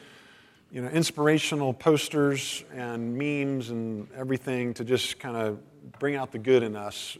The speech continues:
But at the, at the core, if you keep scratching, there's good there, right? So we bristle at the Bible saying, you know, "No, in fact, we're, we're sinners." Um, and then, uh,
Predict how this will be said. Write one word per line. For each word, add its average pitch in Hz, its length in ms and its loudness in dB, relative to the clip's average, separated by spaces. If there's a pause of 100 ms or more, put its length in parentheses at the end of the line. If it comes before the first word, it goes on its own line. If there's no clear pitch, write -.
(100)
But 110 460 0
at 113 140 -14
the, 113 240 -4
at 107 100 -12
the 104 60 -14
core, 127 500 2
if - 140 -6
you 127 60 -12
keep 143 200 -2
scratching, 127 460 -4
there's 104 220 -10
good 127 300 4
there, 82 200 -10
right? 113 280 -6 (600)
So 123 280 6
we 117 280 2
bristle 110 540 2
at 101 100 -12
the 98 60 -14
Bible 110 340 0
saying, 104 500 -2
you 110 100 -10
know, 104 160 -6
"No, 110 380 -4
in 110 60 -8
fact, 113 340 -6
we're, 104 220 0
we're 101 140 -8
sinners." 104 640 -6
Um, 104 280 -8 (680)
and 113 160 0
then, 180 340 4
uh, 143 300 2